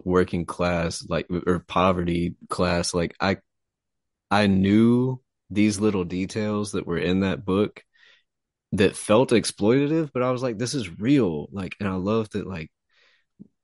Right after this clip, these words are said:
like, so I guess, I don't know. I guess she strikes a balance by writing in a different, she doesn't write the way that I do,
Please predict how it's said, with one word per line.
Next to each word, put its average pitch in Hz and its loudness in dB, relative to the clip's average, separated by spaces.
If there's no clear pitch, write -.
like, 104 2
so 120 2
I 120 0
guess, 131 -2
I 104 -4
don't 95 -4
know. 87 -6
I 101 0
guess 117 2
she 123 0
strikes 117 -2
a 98 -8
balance 90 -4
by 82 -4
writing 85 -4
in 82 -6
a 78 -8
different, 90 -6
she 120 -2
doesn't 95 0
write 87 -2
the 87 -8
way 82 -4
that 71 -6
I 71 -4
do, 73 -8